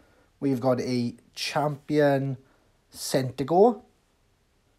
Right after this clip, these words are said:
Uh, we've got the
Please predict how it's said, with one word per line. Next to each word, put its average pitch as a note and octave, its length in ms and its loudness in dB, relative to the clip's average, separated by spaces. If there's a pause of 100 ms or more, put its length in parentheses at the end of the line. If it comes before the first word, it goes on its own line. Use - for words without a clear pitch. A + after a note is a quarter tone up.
(1900)
Uh, B2+ 320 -2
we've B2 240 -4
got A2+ 300 -8
the A2 580 -8